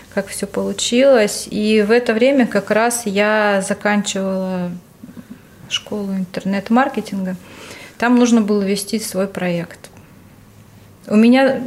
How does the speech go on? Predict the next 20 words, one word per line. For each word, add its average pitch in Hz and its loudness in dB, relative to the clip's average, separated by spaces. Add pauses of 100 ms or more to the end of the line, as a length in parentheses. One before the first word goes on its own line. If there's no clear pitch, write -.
(160)
я 240 4
всегда 285 0 (240)
была 208 4
в 202 -4
спорте, 277 0
да, 196 -2
там, 180 -2 (480)
<laughs> - -14
фитнесом 208 -4
занималась, 185 0
и 202 -4
всегда 202 -2
была 190 0
такая - -6
какая-то 185 -4
маленькая-маленькая 220 2
детская 196 -2
мечта 208 -2 (1700)
фитнес-тренером 208 -2
стать. - -10